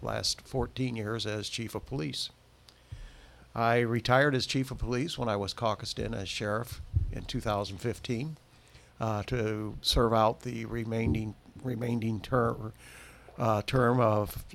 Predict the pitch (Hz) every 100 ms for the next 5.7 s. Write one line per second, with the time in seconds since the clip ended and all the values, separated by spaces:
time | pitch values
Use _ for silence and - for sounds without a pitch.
0 | 131 - 127 113 - 113 98 123 139 127
1 | 131 113 - - 110 110 143 139 - -
2 | - - 101 107 104 101 101 101 92 -
3 | 107 98 117 117 110 117 - - 120 110
4 | 110 120 139 123 107 110 113 120 - -
5 | - - - 104 101 101 95